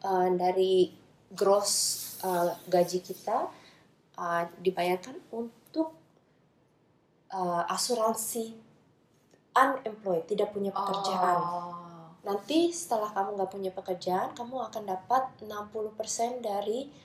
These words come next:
Speaker 1: gaji lama kamu, neto ya.
Speaker 2: Hah?
Speaker 1: Hmm, untuk menyambung kehidupan kamu selama
Speaker 2: Sebu-, bulanan.
Speaker 1: dua belas bulan.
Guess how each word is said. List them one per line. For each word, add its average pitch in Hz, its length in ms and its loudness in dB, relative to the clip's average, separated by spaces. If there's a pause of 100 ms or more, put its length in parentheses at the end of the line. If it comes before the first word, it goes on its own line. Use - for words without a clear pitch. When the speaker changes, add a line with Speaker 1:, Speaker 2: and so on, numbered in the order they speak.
(300)
Speaker 1:
gaji 202 400 2
lama 185 320 2
kamu, 180 400 -4 (340)
neto 190 440 2
ya. 175 320 2 (180)
Speaker 2:
Hah? 170 240 -12 (720)
Speaker 1:
Hmm, 180 240 -4 (160)
untuk 180 480 0 (560)
menyambung 190 460 0
kehidupan 175 520 0
kamu 180 380 -6
selama 233 560 0
Speaker 2:
Sebu-, 180 160 -2
bulanan. 156 400 -2
Speaker 1:
dua 214 240 8
belas 190 400 4
bulan. 180 320 4